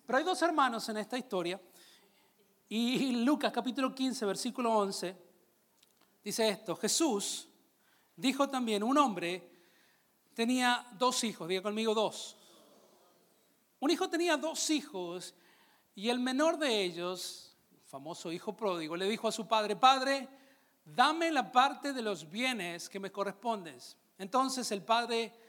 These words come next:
le respondió, le repartió, ¿qué cosa? Los bienes. Y yo creo que eso es producto de varias cosas, pero una de esas cosas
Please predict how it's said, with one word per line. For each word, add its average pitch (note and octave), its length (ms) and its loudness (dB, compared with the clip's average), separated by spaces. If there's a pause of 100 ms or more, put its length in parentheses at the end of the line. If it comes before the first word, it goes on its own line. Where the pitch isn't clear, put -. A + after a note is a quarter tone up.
(320)
le F#3+ 80 -6
respondió, G#3 640 -2
le F#3 420 -4
repartió, F#3+ 500 -4
¿qué G3+ 120 -12
cosa? A3 420 -2 (580)
Los G#3 120 -8
bienes. B3+ 520 -4 (1080)
Y B3 80 -12
yo D#4 100 2
creo G4+ 240 2
que D#4 160 2
eso E4 240 0
es - 300 -4 (340)
producto D4 680 0
de A3+ 260 0
varias C4 420 2
cosas, A3 400 -4
pero G#3+ 140 0
una F#4 300 2
de F4+ 80 -2
esas - 180 -4
cosas G#3 500 -8